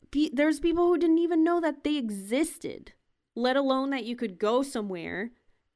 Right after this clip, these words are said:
and see, you know, thousands of them just chilling. Like, so the fact that I've reached those people is enough for me. And I think is enough for, you know, the tour companies, um,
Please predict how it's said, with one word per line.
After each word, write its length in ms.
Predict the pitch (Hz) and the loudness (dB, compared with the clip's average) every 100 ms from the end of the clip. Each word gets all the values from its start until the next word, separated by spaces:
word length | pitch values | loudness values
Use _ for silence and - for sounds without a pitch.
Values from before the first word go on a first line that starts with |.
| - | 0
and 200 | 233 226 | 0 0
see, 500 | - 247 233 233 - | -4 -2 0 -2 -4
you 120 | 240 | -2
know, 200 | 214 190 | 0 0
thousands 500 | 190 202 208 240 220 | -2 0 2 2 -2
of 80 | 190 | -2
them 160 | 196 190 | -4 -6
just 220 | 196 - _ - | -8 -14 _ -6
chilling. 480 | - 247 196 - 185 _ _ _ _ _ _ _ _ _ _ _ _ - | -2 0 0 -4 -14 _ _ _ _ _ _ _ _ _ _ _ _ -6
Like, 320 | 233 220 - _ _ _ _ _ | -2 -2 -4 _ _ _ _ _
so 500 | - 285 262 254 233 - | -2 2 4 4 2 0
the 140 | 262 | 0
fact 320 | 277 262 330 | 2 0 0
that 120 | 370 381 | 0 2
I've 260 | 311 220 | 2 -2
reached 480 | 185 190 233 - - - _ - | -6 -6 -8 -12 -16 -20 _ -16
those 520 | 190 202 202 262 262 | 0 4 4 4 0
people 480 | - 214 285 359 440 _ _ | -8 -8 -4 -4 -4 _ _
is 160 | 233 | -2
enough 300 | 226 214 196 | -2 -2 -4
for 140 | - 196 | -4 -6
me. 260 | 180 165 180 _ - - | -6 -8 -14 _ -16 -2
And 140 | 220 | 0
I 60 | 226 | 2
think 220 | 247 247 | 0 -2
is 140 | 226 | -2
enough 300 | 220 208 208 | -4 -4 -6
for, 440 | - 220 202 190 - | -8 -4 -2 -2 -4
you 120 | 214 | -4
know, 120 | 196 | -2
the 100 | 185 | -2
tour 260 | 190 - 220 | -6 -4 -6
companies, 640 | - 202 190 175 170 185 - - _ - | -4 -8 -6 -8 -8 -10 -14 -20 _ -12
um, 480 | 190 175 175 180 | -8 -6 -6 -8